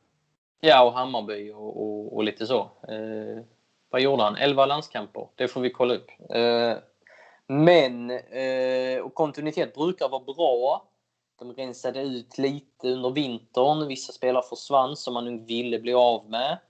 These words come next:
Men, eh, frågetecknet, eh,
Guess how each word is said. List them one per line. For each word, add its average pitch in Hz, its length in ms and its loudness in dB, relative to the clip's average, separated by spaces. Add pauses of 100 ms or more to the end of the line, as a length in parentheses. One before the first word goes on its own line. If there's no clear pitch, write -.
(480)
Men, 131 680 -4 (540)
eh, 113 260 -4
frågetecknet, 123 840 -6
eh, 113 480 -6